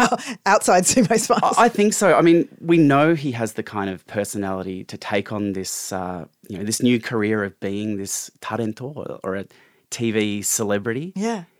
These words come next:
Speaker 2: He'll be on shows.
Speaker 1: Yeah,
Speaker 2: He'll
Speaker 1: yeah.
Speaker 2: be, he'll be doing advertisements. He'll be doing, um, I imagine, charity events. He'll be br-, a brand ambassador, I imagine, at some point in his career. This is great news for Toyonoshima.
Speaker 1: <laughs> Oh, I don't mind that, actually.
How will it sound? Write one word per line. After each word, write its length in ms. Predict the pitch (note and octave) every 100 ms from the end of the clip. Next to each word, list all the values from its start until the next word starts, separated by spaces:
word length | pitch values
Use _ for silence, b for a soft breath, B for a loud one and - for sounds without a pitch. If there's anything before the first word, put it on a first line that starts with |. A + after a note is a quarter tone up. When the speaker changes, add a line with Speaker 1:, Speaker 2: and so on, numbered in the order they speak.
| -
Speaker 2:
He'll 100 | D3
be 100 | B2+
on 140 | G#2
shows. 720 | G2+ - - E3 E3 D#3+ D3+
Speaker 1:
Yeah, 420 | A#3 A#3 B3 E4+ C4+ B B
Speaker 2:
He'll 180 | G#3+ A3
Speaker 1:
yeah. 60 |
Speaker 2:
be, 200 | A3 B2+
he'll 180 | B2+ C3
be 100 | A#2
doing 400 | A2+ A2 G#2 G2 -
advertisements. 1040 | G#2 - G3 F3+ E3 D3+ C#3+ C3 - - -
He'll 220 | - A2+
be 100 | G2
doing, 480 | F#2 G#2 G2+ F#2+ F#2+
um, 440 | F#2 F#2 F#2 F2+ - _ _
I 80 | -
imagine, 280 | G#2+ G2 F#2+
charity 340 | - D#3 D3
events. 460 | C3 C3+ B2+ - - b
He'll 120 | -
be 100 | G#2+
br-, 200 | G2 - C3
a 100 | -
brand 420 | G#2+ A2+ A#2+ C#3 C3+
ambassador, 560 | C3 B2+ A#2+ D#3 D3+
I 60 | B2+
imagine, 440 | A2+ A2+ A#2+ A2 -
at 120 | -
some 220 | - A#2+
point 300 | A2+ A#2+ A#2+
in 100 | A2+
his 160 | A2+ -
career. 380 | - A2 B2 C3+ B B
This 100 | G#3
is 120 | G3+
great 380 | - D#3 F#3+ -
news 220 | D3+ A2+
for 80 | A2+
Toyonoshima. 600 | G#2 F#2 F2+ - - -
Speaker 1:
<laughs> 40 | -
Oh, 200 | F4+ -
I 220 | G4+ C5+ C5+
don't 80 | F4
mind 260 | A3+ A3
that, 140 | F#3+ E3
actually. 460 | D#3+ - E3 D#3